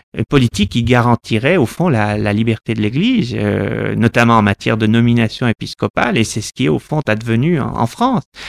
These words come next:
Il est intéressant de noter à ce propos que Lorsqu'il aura à rencontrer les,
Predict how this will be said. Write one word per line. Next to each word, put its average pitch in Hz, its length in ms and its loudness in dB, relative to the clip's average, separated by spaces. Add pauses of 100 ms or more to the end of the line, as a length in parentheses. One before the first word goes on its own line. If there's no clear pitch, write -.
(220)
Il 120 140 -2
est 143 120 -2
intéressant 151 580 2
de 131 120 4
noter 156 440 2
à 120 80 2
ce - 140 -4
propos 277 560 -2
que 123 220 0 (460)
Lorsqu'il 156 400 2
aura 160 260 4
à 127 480 0
rencontrer 147 720 0
les, 113 560 -2